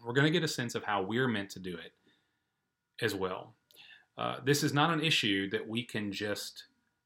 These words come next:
whistle on past. Um, this is an issue that, that continually comes up. Uh, personally, we all have conflict in our lives,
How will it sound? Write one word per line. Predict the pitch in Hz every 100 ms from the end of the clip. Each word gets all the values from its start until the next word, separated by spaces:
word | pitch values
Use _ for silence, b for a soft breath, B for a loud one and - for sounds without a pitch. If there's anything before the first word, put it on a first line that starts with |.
| _ -
whistle | 104 127 - 113 107 -
on | 104 95 92
past. | - 87 - - - - _ _ _ _ b b b b b b b b _ -
Um, | 55 57 58 58 - _ _ _ _ _ _ _ _ _ -
this | 117 135
is | 147 120
an | 123
issue | 120 - 110 104
that, | 101 - - _
that | 113 113 -
continually | 117 110 - 143 156 180 180 175 170
comes | 160 156 151 151 95
up. | 85 95 - _ _ _ _ _ _ _ _ -
Uh, | 107 98 98 - _ _ _ -
personally, | 151 156 175 175 180 185 185 _ _ _ 113
we | 107
all | 117 131 135
have | 143 147 -
conflict | 143 147 156 147
in | 127
our | 117
lives, | 120 147 160 160 -